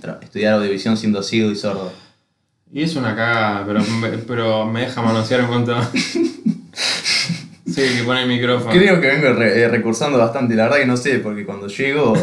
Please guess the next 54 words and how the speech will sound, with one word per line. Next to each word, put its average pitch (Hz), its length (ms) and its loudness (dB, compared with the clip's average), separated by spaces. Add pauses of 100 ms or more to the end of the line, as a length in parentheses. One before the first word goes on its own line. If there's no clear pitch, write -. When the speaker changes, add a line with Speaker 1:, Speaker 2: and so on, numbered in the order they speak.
(120)
Speaker 1:
a 92 60 -2
veces, 117 220 0
tipo, 113 180 0
no 107 100 2
sé 123 120 -2
si, 120 120 -4
no 101 200 0
sé 147 120 -2
bien 117 160 2
dónde 98 220 -6
estoy. 90 300 -4 (360)
Pero 87 220 -12
bueno. 95 340 -2 (140)
Speaker 2:
A - 80 -2
mí 143 80 -2
lo 147 100 0
que 123 80 -2
me 117 100 -4
causa 123 260 -4
gracia 127 340 -2
es 120 80 -10
que 104 460 -8 (960)
estoy 113 160 -12
seguro 113 320 -4
que 107 80 -4
llegás 107 300 -4
re 110 100 -4
lejos 107 280 -8 (100)
a - 40 -14
la 101 120 -12
carrera 101 500 -6 (380)
siendo 110 380 -2
ciego 110 220 0
y 104 40 -2
sordo, 107 260 -2
pero 110 120 -2
lástima 107 360 -2
nada 104 200 -2 (180)
más. - 340 -10
Y 117 40 -4
lo 120 180 0
digo 135 140 2
en 131 100 -2
base 131 300 0
a 110 120 -2
que 110 80 -6
vi 120 200 -4
gente 123 540 -4 (1080)
en 113 160 -4
la 110 140 0
carrera... 120 720 0 (760)
Eh, 113 200 -8
claramente 123 580 -2
tener, 113 400 -2